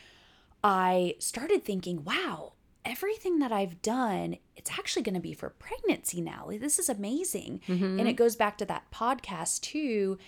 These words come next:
Speaker 1: that I had listened to, where that woman said, you know, "This is gonna be the biggest thing if you as a woman decide to, you know, become a mother and become pregnant, that you can train for."
Speaker 2: Mm-hmm.
Speaker 1: And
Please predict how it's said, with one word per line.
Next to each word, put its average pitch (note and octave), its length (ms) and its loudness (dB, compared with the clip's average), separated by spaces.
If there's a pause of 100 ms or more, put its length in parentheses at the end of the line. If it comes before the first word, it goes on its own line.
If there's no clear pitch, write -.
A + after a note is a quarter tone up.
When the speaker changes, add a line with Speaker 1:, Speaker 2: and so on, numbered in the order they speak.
(180)
Speaker 1:
that F#3 140 2
I F3+ 80 2
had F3+ 120 -2
listened F3+ 320 0
to, F3 280 -2
where E3+ 100 -2
that E3 200 -6
woman F#3 340 -2
said, E3+ 440 -2
you F#3 80 -4
know, E3+ 160 0
"This F#3+ 220 -2
is E4+ 100 -2
gonna B3 240 0
be F#3+ 300 -4
the F#3 160 -8 (140)
biggest B3 420 2
thing E3+ 440 -2 (120)
if F3+ 160 -6
you G#3+ 300 -2
as G#3 100 0
a G3+ 60 0
woman F3+ 300 -2
decide F#3 560 -2
to, F#3 420 0
you F#3+ 80 -4
know, F3 80 -2
become F3+ 360 -4
a G3 60 -2
mother F3 480 -2
and E3 140 -2
become F#3+ 320 -4
pregnant, F3 420 -2 (320)
that - 180 2
you F3+ 140 -2
can F#3+ 180 -4
train C#4+ 440 0
for." - 400 -4 (120)
Speaker 2:
Mm-hmm. F#3+ 380 0
Speaker 1:
And G#3 420 2